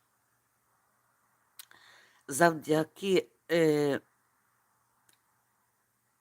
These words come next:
е, за давнім переказом, цей вигляд, я сказала, має вигляд Христа, е,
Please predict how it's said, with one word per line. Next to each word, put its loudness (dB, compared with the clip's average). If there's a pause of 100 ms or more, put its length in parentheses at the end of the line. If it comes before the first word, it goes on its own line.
(2500)
е, -4
за -4
давнім 2
переказом, -8
цей -6
вигляд, -6
я -10
сказала, -10
має -2 (100)
вигляд -8 (680)
Христа, -8 (1160)
е, -6